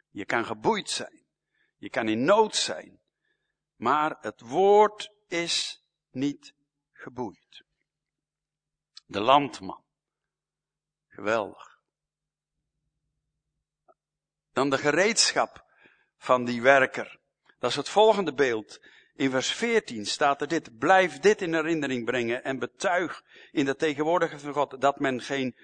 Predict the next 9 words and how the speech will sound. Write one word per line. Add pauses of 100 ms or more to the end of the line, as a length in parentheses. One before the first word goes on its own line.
(140)
woordenstrijd
moet
voeren, (460)
die
tot
niets
nut
is.
Ja,